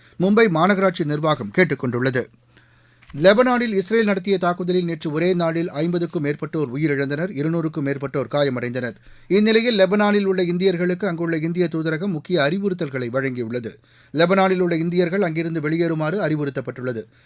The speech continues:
தவிர்க்க இயலாத காரணங்களால் அங்கு இருப்பவர்கள் மிகுந்த கவனத்துடன் இருக்குமாறு கேட்டுக் கொள்ளப்பட்டுள்ளது.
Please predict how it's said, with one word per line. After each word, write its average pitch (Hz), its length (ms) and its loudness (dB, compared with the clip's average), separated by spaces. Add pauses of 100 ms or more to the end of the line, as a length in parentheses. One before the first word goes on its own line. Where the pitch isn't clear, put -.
(160)
தவிர்க்க 226 380 2
இயலாத 208 360 4
காரணங்களால் 180 600 0
அங்கு 170 180 -2
இருப்பவர்கள் 170 560 -2
மிகுந்த 165 320 -2
கவனத்துடன் 175 540 -2
இருக்குமாறு 147 440 -4
கேட்டுக் 131 320 -8
கொள்ளப்பட்டுள்ளது. 117 560 -8